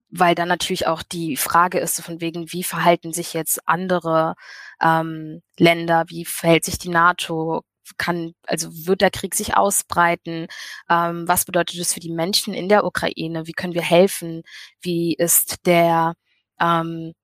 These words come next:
wie ist der Hilfestand hier vor Ort auch, ne? Also ich hatte zum Beispiel auch keine Ahnung, so von wegen, wie viele Leute können wir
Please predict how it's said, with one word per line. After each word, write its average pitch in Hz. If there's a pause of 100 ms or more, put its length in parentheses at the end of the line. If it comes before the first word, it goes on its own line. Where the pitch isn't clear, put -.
(240)
wie 202
ist -
der 180
Hilfestand 180
hier 294
vor -
Ort 143
auch, 160
ne? 170
Also 180
ich -
hatte 180
zum 185
Beispiel 175
auch -
keine 190
Ahnung, 185
so 170
von 180
wegen, 170
wie 190
viele 185
Leute 180
können 180
wir 175